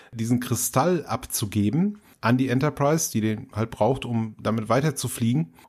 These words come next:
Und, äh, sie kommen mit Mudd runter und besuchen die beiden, die da gerade sitzen.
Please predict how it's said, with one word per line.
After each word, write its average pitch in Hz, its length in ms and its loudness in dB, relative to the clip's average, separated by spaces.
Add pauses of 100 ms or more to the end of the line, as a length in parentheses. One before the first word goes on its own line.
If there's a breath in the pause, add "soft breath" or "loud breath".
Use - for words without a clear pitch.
Und, 127 500 2
äh, 131 320 2
sie 123 140 -2
kommen 156 360 0
mit 139 200 -2
Mudd 120 480 0
runter 185 500 0
und 160 160 -4
besuchen 156 380 0
die 117 80 0
beiden, 127 380 0
die 127 80 -4
da 127 100 2
gerade 120 400 0
sitzen. 135 720 -2